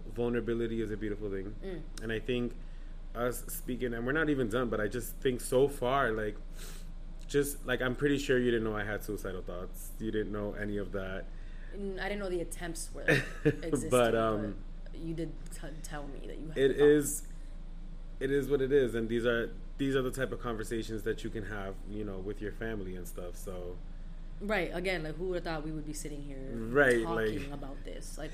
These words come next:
Speaker 2: what?
Speaker 1: and you don't gotta be so serious. Like, you can break into some laughs or every now and
Speaker 2: Right,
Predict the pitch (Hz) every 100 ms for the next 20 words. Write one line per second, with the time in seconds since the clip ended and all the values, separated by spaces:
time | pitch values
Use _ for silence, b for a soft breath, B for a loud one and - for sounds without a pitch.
0 | - 147 175 156 175 175 170 170 147 151
1 | 151 123 123 147 110 101 95 110 107 110
2 | 120 113 123 120 107 101 107 101 104 101
3 | 87 95 90 90 90 294 349 359 330